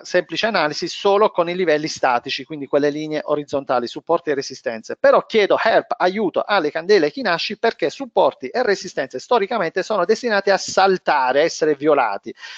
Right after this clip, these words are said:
E lo vediamo proprio qui in questo caso. Ora vado a p-, metterla qui questa linea, eh, giusto prendetela, facciamola un po' più bella, sostanziosa. Mettiamo un colore nero per tutti.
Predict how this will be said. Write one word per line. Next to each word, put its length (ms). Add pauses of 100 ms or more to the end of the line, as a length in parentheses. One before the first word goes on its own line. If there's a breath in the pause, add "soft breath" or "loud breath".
(180 loud breath)
E 100
lo 140
vediamo 340
proprio 340
qui 200
in 80
questo 280
caso. 600 (960)
Ora 220
vado 180
a 60
p-, 180
metterla 480
qui 200
questa 280
linea, 320
eh, 80
giusto 340
prendetela, 760 (300)
facciamola 400
un 80
po' 160
più 260 (760)
bella, 540
sostanziosa. 920 (720 loud breath)
Mettiamo 300
un 80
colore 320
nero 500
per 220
tutti. 520